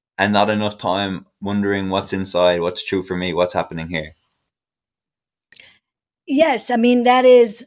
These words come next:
Speaker 2: um, that's the outcome, right, of the, or the implication of the system is that you can't really, as a, as a child, you can't afford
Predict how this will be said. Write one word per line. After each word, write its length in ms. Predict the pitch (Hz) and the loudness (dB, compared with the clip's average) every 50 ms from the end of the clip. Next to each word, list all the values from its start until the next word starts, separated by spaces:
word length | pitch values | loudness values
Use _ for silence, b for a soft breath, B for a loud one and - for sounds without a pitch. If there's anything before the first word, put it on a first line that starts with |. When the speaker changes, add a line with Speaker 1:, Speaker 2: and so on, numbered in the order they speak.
| _ _ | _ _
Speaker 2:
um, 480 | 226 226 214 208 208 202 202 196 196 233 | -8 -6 -6 -6 -6 -6 -8 -10 -12 -14
that's 460 | 240 202 233 233 247 - - - - | -10 -6 -4 -4 -4 -6 -8 -12 -10
the 260 | - 240 226 214 220 - - | -8 -6 -6 -6 -6 -8 -8
outcome, 440 | 190 226 254 254 - - 190 160 160 | -8 -8 -8 -10 -10 -8 -8 -6 -6
right, 320 | 165 165 170 180 202 202 - | -4 -4 -2 -4 -4 -6 -6
of 420 | 190 185 180 180 175 170 165 - _ _ _ _ _ _ _ _ _ _ _ _ _ _ _ _ _ | -4 -2 0 0 0 -2 -4 -10 _ _ _ _ _ _ _ _ _ _ _ _ _ _ _ _ _
the, 640 | 190 180 185 190 185 180 175 170 175 180 202 202 - _ | -10 -4 -2 0 2 2 2 2 2 0 -4 -8 -10 _
or 160 | - 185 185 | -4 -4 -2
the 120 | 170 175 175 | -2 -2 -4
implication 580 | 175 - - 180 - 202 226 254 - 247 226 | -4 -6 -8 -6 -4 -2 -2 -2 -2 -2 -4
of 140 | 196 165 151 | -4 -6 -8
the 80 | 185 170 | -8 -8
system 480 | - - 262 294 - - - 202 185 | -6 -6 -6 -6 -6 -6 -4 -4 -4
is 140 | 185 180 180 | -4 -4 -4
that 260 | 196 185 180 185 - b b b b b b b b b | -4 -4 -4 -6 -8 b b b b b b b b b
you 120 | 214 226 | -10 -10
can't 340 | 220 - - 311 339 381 440 | -8 -2 -2 -2 -2 -2 -4
really, 680 | 311 262 269 277 277 269 262 262 247 226 214 214 214 - _ _ _ | -4 -2 0 2 2 2 2 2 0 0 -2 -4 -8 -12 _ _ _
as 160 | 214 208 196 214 | -10 -8 -6 -4
a, 240 | 202 196 196 - 196 | -6 -6 -6 -8 -8
as 100 | 196 196 | -8 -6
a 200 | 208 196 185 180 | -4 -6 -6 -6
child, 580 | 190 - - - 269 339 370 311 196 185 180 | -8 -10 -10 -8 -6 -6 -6 -4 -6 -6 -6
you 80 | 202 214 | -8 -10
can't 300 | 214 - 262 247 262 254 | -8 -4 -4 -2 -2 -4
afford 500 | 247 202 - - 226 226 226 214 214 - | -6 -12 -10 -4 -2 -2 -2 -2 -6 -10